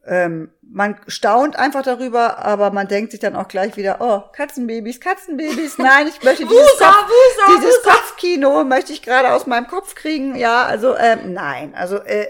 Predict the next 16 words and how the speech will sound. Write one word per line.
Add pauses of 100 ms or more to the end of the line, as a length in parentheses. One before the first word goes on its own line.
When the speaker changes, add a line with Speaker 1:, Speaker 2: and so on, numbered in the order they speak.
Speaker 1:
in
der
Größe, (180)
ähm,
würde
ich
doch
mal
sagen,
es
ist,
glaub
ich,
nicht
<laughs>
empfehlenswert.